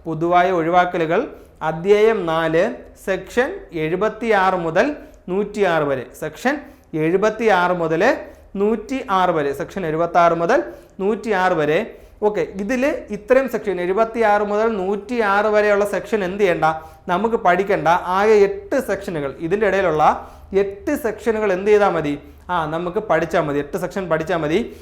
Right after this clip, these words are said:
ആ എട്ട് സെക്ഷനും എങ്ങനെ? ഉദാഹരണങ്ങൾ വെച്ച് നമുക്ക് പഠിച്ച് മനസ്സിലാക്കി പോയാൽ മതി, ചോദ്യം വരും കേട്ടോ. കാരണം ഈ പറഞ്ഞ നാല് മാർക്കിൽ ഒരു ചോദ്യം എവിടെ നിന്നുള്ള ചോദ്യമായിരിക്കും? ഈ പറയുന്ന ജനറൽ എക്സെപ്ഷൻ എന്ന് പറയുന്ന ഭാഗത്ത് നിന്ന് വരാൻ സാധ്യതയുണ്ട്. കാരണം ഇതുവരെ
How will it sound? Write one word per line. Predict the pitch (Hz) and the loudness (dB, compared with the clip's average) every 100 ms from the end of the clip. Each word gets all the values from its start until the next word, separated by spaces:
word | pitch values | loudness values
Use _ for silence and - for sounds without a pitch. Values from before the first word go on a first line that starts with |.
| - 208 | -6 0
ആ | |
എട്ട് | 208 202 277 254 | 2 2 0 0
സെക്ഷനും | 220 233 208 | 0 -2 -2
എങ്ങനെ? | 190 170 170 - - - 175 | -2 -2 -4 -8 -20 -8 0
ഉദാഹരണങ്ങൾ | 185 202 208 202 202 202 180 170 | 6 6 6 2 0 2 4 2
വെച്ച് | 170 240 330 - - 180 | 0 -2 -2 -4 -10 -6
നമുക്ക് | 180 202 - | -4 -6 0
പഠിച്ച് | 180 180 196 208 185 | 2 2 0 -2 -2
മനസ്സിലാക്കി | 185 190 208 214 190 | -2 0 0 2 0
പോയാൽ | 185 190 175 | 2 2 2
മതി, | 175 262 - - - 202 | 0 -2 -4 -18 -6 2
ചോദ്യം | 190 202 214 175 | 4 4 4 4
വരും | 175 156 | 4 2
കേട്ടോ. | - - - - - | 2 2 0 -12 0
കാരണം | 180 185 233 180 | 2 2 0 -4
ഈ | 220 | 0
പറഞ്ഞ | 208 214 202 | 2 2 0
നാല് | 180 226 220 | 2 2 2
മാർക്കിൽ | 196 185 190 220 262 175 | 2 2 0 0 0 0
ഒരു | 226 226 | 0 0
ചോദ്യം | 208 208 180 | 2 2 2
എവിടെ | 208 | 0
നിന്നുള്ള | 208 202 190 | 0 0 0
ചോദ്യമായിരിക്കും? | 185 185 165 160 170 - - - | 0 0 -2 -2 -6 -8 -18 -8
ഈ | 202 208 | -4 0
പറയുന്ന | 196 202 208 165 | 2 2 0 0
ജനറൽ | 170 208 226 202 | 0 0 0 -2
എക്സെപ്ഷൻ | 214 - - 196 | -4 -6 -4 -4
എന്ന് | 185 | -2
പറയുന്ന | 180 180 180 165 | 0 0 0 0
ഭാഗത്ത് | 170 170 180 180 185 | 0 0 0 -4 -4
നിന്ന് | 180 | 0
വരാൻ | 165 196 214 | 2 2 2
സാധ്യതയുണ്ട്. | 196 190 190 170 151 156 | 2 2 2 0 -2 -2
കാരണം | 165 180 220 - - - 185 | 0 0 -4 -8 -16 -6 2
ഇതുവരെ | 233 214 | 4 4